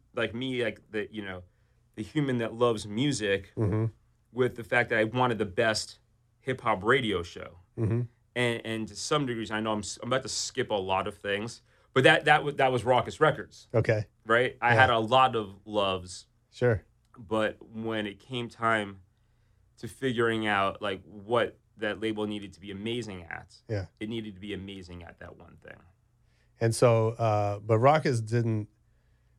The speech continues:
Speaker 2: so it, it ended up being a hip hop label and, and, you know, very much the, sort of, you know, a leader in, in
Speaker 1: Yeah.
Speaker 2: kind of underground backpack
Speaker 1: Yeah.
Speaker 2: hip hop.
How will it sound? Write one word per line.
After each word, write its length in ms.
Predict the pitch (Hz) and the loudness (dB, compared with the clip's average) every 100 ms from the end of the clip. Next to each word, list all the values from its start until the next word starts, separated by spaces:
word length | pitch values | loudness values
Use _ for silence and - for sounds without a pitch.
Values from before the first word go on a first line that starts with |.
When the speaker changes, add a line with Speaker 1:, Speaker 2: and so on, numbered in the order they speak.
| _ | _
Speaker 2:
so 160 | - 123 | 4 6
it, 140 | 131 | 6
it 120 | 139 139 | 4 4
ended 260 | 151 147 | 4 6
up 160 | 131 117 | 6 6
being 260 | 123 113 | 4 4
a 60 | 110 | 4
hip 140 | 113 | 4
hop 180 | 110 104 | 4 4
label 360 | 107 101 101 101 | 4 2 2 -2
and, 220 | 98 101 - | -4 -8 -6
and, 360 | 101 98 98 - | -6 -8 -12 -6
you 80 | 107 | -6
know, 160 | 95 95 | -4 -6
very 260 | 98 101 | -4 -2
much 380 | 101 98 90 - | -2 -4 -8 -8
the, 260 | 98 92 92 _ _ _ _ _ _ _ | -8 -8 -12 _ _ _ _ _ _ _
sort 240 | - 98 | -6 -4
of, 160 | 92 90 107 _ | -4 -8 -14 _
you 80 | 113 | -8
know, 200 | 95 98 - | -8 -8 -6
a 40 | |
leader 420 | 104 110 107 101 | 0 2 4 2
in, 380 | 98 98 95 98 - - | -2 -6 -12 -14 -16 -8
in 120 | 101 | -2
Speaker 1:
Yeah. 220 | 110 95 85 - | 0 -2 -6 -10
Speaker 2:
kind 140 | 101 | -10
of 100 | 95 | -8
underground 680 | 98 101 95 95 92 92 92 | -6 -6 -6 -8 -10 -12 -12
backpack 180 | 104 95 | -10 -6
Speaker 1:
Yeah. 200 | 95 95 | -4 -4
Speaker 2:
hip 240 | - 131 107 | -2 -2 0
hop. 260 | 92 90 | -4 -6